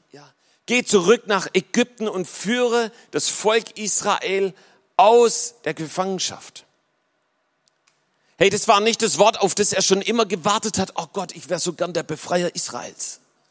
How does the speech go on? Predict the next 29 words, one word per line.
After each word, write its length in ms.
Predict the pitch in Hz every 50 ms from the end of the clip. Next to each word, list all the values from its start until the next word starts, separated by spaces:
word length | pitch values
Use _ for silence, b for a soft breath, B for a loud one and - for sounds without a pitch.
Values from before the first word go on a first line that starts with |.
| _ _ _ _ _ _ _ _ _ _ _ _ _ _ _ _ _ _ _ _ _ _ _ _ _ _ _ _ _ _ _ _ _ _ _ _ _ _ _ _ _ _ _ _ _ _ _ _ _ _ _
Hey, 140 | _ 190 233
das 160 | 233 226 -
hat 180 | 214 226 - -
alle 220 | 202 226 247 233
seine 260 | 190 247 233 233 226
Pläne 400 | 202 - - 208 226 247 254 247
durchkreuzt. 920 | 214 220 220 - - - - 220 233 233 202 - - - - - - - - - _ _ _ _ _ _ _ _ _ _ _ _ _ _ _ _ _ _ _ _
Das 160 | - 175 -
war 120 | 233 226 220
nicht 300 | 233 247 233 - - -
das, 220 | 247 247 - -
mit 140 | 226 202 165
dem 120 | 180 170
er 140 | 196 208 208
gerechnet 600 | - 214 202 - - 277 - - 190 - - -
hat. 240 | - - - - - _ _ _ _ _ _ _ _ _
Aber 140 | - 151 147
es 140 | 139 - -
war 120 | 165 170
das 220 | 180 175 - - -
Wort 220 | 175 175 - -
Gottes. 500 | - 147 143 - 135 - - - - - _ _ _ _ _ _ _ _ _ _ _ _ _
Und 100 | - 160
ihr 60 | 175
Lieben, 220 | 202 208 220 190 185
sind 260 | - - 226 202 165
wir 140 | 196 202 - -
offen, 320 | - 208 226 175 - 196 -
dass 280 | 156 - - - -